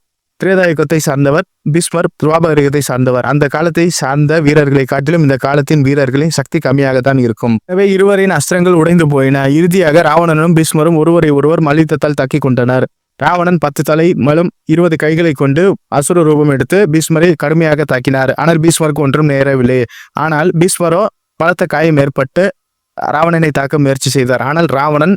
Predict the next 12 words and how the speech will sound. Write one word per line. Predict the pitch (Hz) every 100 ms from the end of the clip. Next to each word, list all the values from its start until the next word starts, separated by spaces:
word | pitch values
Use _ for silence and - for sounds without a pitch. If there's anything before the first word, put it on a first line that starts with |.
| - -
தன் | 147 165
இருபது | - 156 175 156
கைகளை | 151 160 165 156
வைத்து | 131 127 196 226 - - -
பீஷ்மரை | 170 - 165 185
இறுக்கியாக | 165 165 - 185 170 165 185
கட்டிப்பிடித்தார். | 139 131 151 131 127 127 120
அப்பொழுது | 131 131 160 165
பீஷ்மரால் | 160 151 156 156 151
ஒன்றும் | 143 156 147
செய்ய | 143 139
முடியவில்லை. | 127 123 117 117